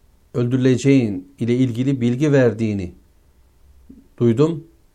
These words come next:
Sen," dedi, "öldürüleceksin." Bu Ümeyye'nin korkmasına yetti. Çünkü Muhammed sallallahu aleyhi ve sellemin yalan söylediğini hiç kimse bilmiyor.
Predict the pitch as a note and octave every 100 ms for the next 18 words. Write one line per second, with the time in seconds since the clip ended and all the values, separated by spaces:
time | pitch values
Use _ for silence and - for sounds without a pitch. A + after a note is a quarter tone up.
0 | _ - A#2 A2 A2+ C3+ A2+ A#2 A2+ A2+
1 | A#2+ - F#2 D2 B2+ D#3+ F3+ - _ _
2 | _ _ _ _ C3+ D3+ D3+ D#3+ F3 D#3+
3 | D#3 D3 D3 C#3+ D#3 D3 B2 C3 - -
4 | F#3+ - _ _ _ _ _ - C#3+ D3+
5 | C#3 C#3 C#3+ D#3 - C#3+ C#3 C#3+ C#3 C3
6 | A#2+ A2+ A2+ A#2 A2 C3+ D3 B2+ C#3+ C#3+
7 | C3+ A#2+ B2 C#3 C#3+ - A#2 D#3+ E3+ D#3
8 | A#2 F2+ - -